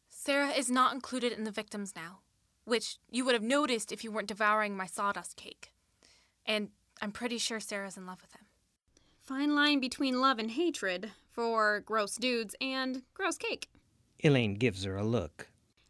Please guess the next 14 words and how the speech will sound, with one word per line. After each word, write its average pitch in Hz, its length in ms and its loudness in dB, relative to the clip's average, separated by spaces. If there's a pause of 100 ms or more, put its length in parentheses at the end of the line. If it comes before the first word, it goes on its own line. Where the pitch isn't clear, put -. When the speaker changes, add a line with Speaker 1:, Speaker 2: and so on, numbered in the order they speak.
(140)
Speaker 2:
I - 80 6
digress. 208 640 0 (400)
If 214 140 -6
people 370 280 0
turn 453 200 0 (140)
on 359 60 4
Wagner, 202 580 2
which 214 420 -4
they 220 160 4
will 208 440 2
after 180 260 -4
hearing 202 340 -4
you 185 120 -6
out, 202 320 2